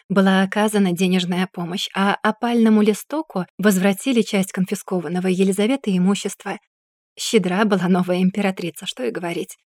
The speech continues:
И ещё она умела находить таланты и давать им возможность служить России. Я говорю о Петре Румянцеве,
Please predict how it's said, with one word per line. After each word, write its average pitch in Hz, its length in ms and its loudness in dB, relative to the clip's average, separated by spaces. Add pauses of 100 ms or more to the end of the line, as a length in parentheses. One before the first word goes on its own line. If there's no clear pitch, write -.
И 220 80 6
ещё 285 340 2
она 202 200 4
умела 196 300 4
находить 196 580 0
таланты 208 640 -2
и 202 320 2
давать 196 380 0
им 185 100 0
возможность 190 720 -2 (180)
служить 202 500 0
России. 185 580 -6 (480)
Я 214 160 2
говорю 220 280 2
о 233 120 2
Петре 233 300 0
Румянцеве, 190 640 2